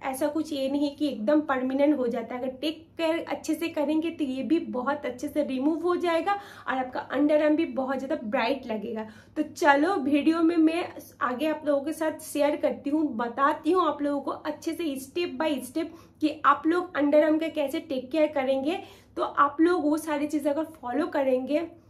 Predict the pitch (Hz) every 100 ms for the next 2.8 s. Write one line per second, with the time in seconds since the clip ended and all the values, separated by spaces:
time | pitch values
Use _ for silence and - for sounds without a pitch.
0 | - 220 285 294 - - 302 320 262 220
1 | 208 214 - _ - _ _ - 311 -
2 | - 339 370 302 254 233 -